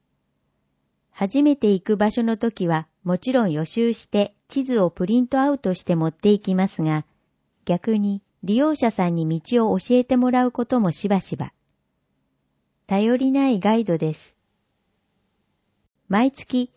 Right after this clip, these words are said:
定期的に入っている方々については、散歩も兼ねているので、特に決まった用事がない日には、散歩コースを提案させていただくこともあります。季節や天候、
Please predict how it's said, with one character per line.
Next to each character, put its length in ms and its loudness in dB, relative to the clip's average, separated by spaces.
定 220 2
期 100 -20
的 280 0
に 100 4
入 180 0
っ 20 -12
て 200 -6
い 100 2
る 120 -4
方 260 -4
々 240 -2
に 140 -4
つ 140 -4
い 120 0
て 160 -2
は、 220 -4
散 300 -2
歩 180 -2
も 140 2
兼 160 2
ね 120 2
て 100 -2
い 100 0
る 120 -2
の 140 -2
で、 220 -6
特 260 0
に 140 2
決 140 -4
ま 120 2
っ 80 -10
た 120 0
用 220 2
事 140 0
が 120 2
な 160 2
い 80 2
日 140 -6
に 160 0
は、 220 -2
散 260 0
歩 140 0
コ 200 2
ー 40 4
ス 180 -4
を 120 2
提 260 2
案 120 0
さ 140 -4
せ 120 -4
て 120 0
い 100 0
た 120 0
だ 120 0
く 100 -20
こ 120 -4
と 160 0
も 100 0
あ 100 -2
り 120 -4
ま 160 -2
す。 200 -20
季 120 -16
節 300 0
や 180 0
天 280 -4
候、 400 -4